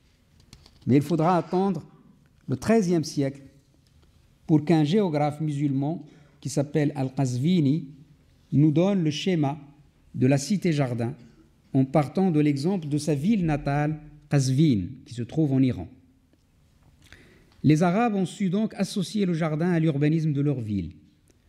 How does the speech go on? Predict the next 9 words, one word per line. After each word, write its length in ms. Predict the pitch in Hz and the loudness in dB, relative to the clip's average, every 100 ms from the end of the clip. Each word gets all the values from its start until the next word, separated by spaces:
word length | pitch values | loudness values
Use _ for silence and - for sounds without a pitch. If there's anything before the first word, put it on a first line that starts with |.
| _ _ _ - | _ _ _ -2
Et 80 | |
cette 240 | 131 147 - | 0 0 0
préoccupation 720 | 190 185 151 156 160 156 190 | 2 2 0 -2 -2 0 -2
est 40 | |
restée 360 | 156 156 156 170 | 0 0 0 -2
vivante 560 | 143 143 139 175 156 135 | 0 0 0 0 -2 0
bien 240 | 160 196 | 2 2
plus 220 | 156 139 | 0 -4
tard, 420 | 139 123 135 143 | -2 -2 -2 -6